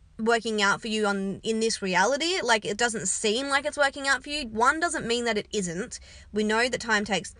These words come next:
time. Reality takes time to get here. So thought vibration's taking time to build up in order to come here first. So you, that's why you need to build up. But second, if you can believe in something that it's not showing you the proof right here, right now, but you can say, "You know what, fuck it, I'ma hold on to that anyway,"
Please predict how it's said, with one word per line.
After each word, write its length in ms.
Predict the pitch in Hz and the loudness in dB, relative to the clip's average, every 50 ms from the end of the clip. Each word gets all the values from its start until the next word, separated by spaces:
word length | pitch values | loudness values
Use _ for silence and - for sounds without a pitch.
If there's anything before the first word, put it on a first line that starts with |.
| - - | -20 -18
time. 480 | - - - 170 139 143 156 240 277 262 _ - - - | -14 -8 -6 -6 -6 -6 -6 -8 -8 -10 _ -20 -14 -4
Reality 360 | 180 208 208 214 233 226 214 | 0 4 4 4 4 4 0
takes 220 | 196 240 190 - - | -2 -2 -4 -4 -2
time 240 | - 190 160 165 | -2 -2 -2 -2
to 80 | 175 - | -2 -4
get 160 | 185 170 - | -4 -4 -4
here. 240 | - 175 170 160 175 | -2 -4 -4 -4 -4
So 240 | 185 - 214 202 196 190 - - - - - - - - | 0 2 2 2 2 0 -4 -16 -20 -20 -20 -20 -8 2
thought 220 | - 285 311 294 214 | 6 6 6 8 6
vibration's 480 | 247 233 220 226 214 208 208 220 208 | 4 2 4 4 2 2 2 -2 -4
taking 260 | - 214 196 196 202 196 | 0 0 0 0 0 0
time 240 | 208 196 190 190 | 2 2 2 2
to 300 | 190 - 214 202 190 190 | 0 -4 -2 -2 -2 -2
build 400 | 185 165 - 185 214 208 196 196 - - | -4 -6 -4 0 0 0 0 0 -2 0
up 240 | - 196 202 196 - | 2 4 4 2 2
in 100 | - 208 | 0 0
order 200 | 196 190 196 185 | 0 0 -2 -2
to 120 | 175 202 190 | -4 -6 -6
come 220 | 185 208 208 202 | -2 -2 -2 -2
here 180 | 208 196 170 170 | -2 -4 -4 -6
first. 540 | - - - 247 226 190 147 160 202 - | -8 -2 2 4 4 4 2 0 -2 -4
So 80 | - 233 | -4 -4
you, 140 | 220 226 220 | -4 0 4
that's 200 | 226 220 - - | 4 4 4 4
why 200 | 240 240 226 214 | 2 4 4 2
you 180 | 208 202 202 | 2 0 -2
need 240 | 196 202 202 220 214 | -2 -2 -2 -2 -4
to 60 | - | -6
build 240 | 190 175 160 156 127 | -6 -4 -4 -4 -2
up. 220 | 120 143 165 - - - - - - - - - - | -2 -4 -4 -4 -8 -14 -20 -20 -20 -20 -20 -10 -2
But 140 | - - 254 | -2 -2 0
second, 380 | - - 349 330 - 269 214 208 | 2 2 2 2 2 0 -2 -2
if 120 | 254 233 | -2 -2
you 120 | 302 381 453 | -2 -4 -2
can 140 | - 508 349 | -2 -2 0
believe 340 | 311 285 269 262 269 285 285 | 0 2 2 2 2 2 0
in 120 | 294 277 | -2 -4
something 420 | - - 247 185 185 202 190 185 | 2 2 2 2 2 -2 -2 0
that 180 | 185 220 220 - | 2 2 2 2
it's 100 | 220 - | 0 -2
not 180 | 262 294 - - | 0 0 0 0
showing 360 | - 277 254 262 262 254 247 | 2 2 2 2 2 0 -4
you 80 | 247 | -4
the 80 | 202 202 | -4 -6
proof 360 | - - - 220 240 269 226 | -6 -2 0 2 2 2 4
right 220 | 226 233 240 233 208 | 4 6 6 4 4
here, 260 | 190 240 240 226 202 | -2 0 0 0 2
right 220 | 202 208 202 170 | 4 2 2 2
now, 180 | 190 208 220 226 | 2 0 0 0
but 120 | 190 190 | 0 -2
you 160 | 196 240 302 | -4 -6 -4
can 120 | - 359 277 | -4 -4 -4
say, 140 | - 277 233 | -2 -4 -4
"You 160 | 220 269 330 | -4 -4 -4
know 140 | 339 294 220 | -4 -4 -4
what, 100 | 143 - | -4 -2
fuck 240 | - 214 226 - | -2 -2 -2 -2
it, 60 | - - | -4 -4
I'ma 160 | 214 247 262 | -4 -4 -4
hold 240 | 220 226 240 220 208 | -2 0 0 0 0
on 100 | 214 214 | -2 -4
to 80 | 202 - | -2 -2
that 160 | 190 - - | -4 -4 -2
anyway," 500 | 151 175 190 208 247 269 302 339 381 370 | -4 -4 -2 -2 0 2 0 0 0 -2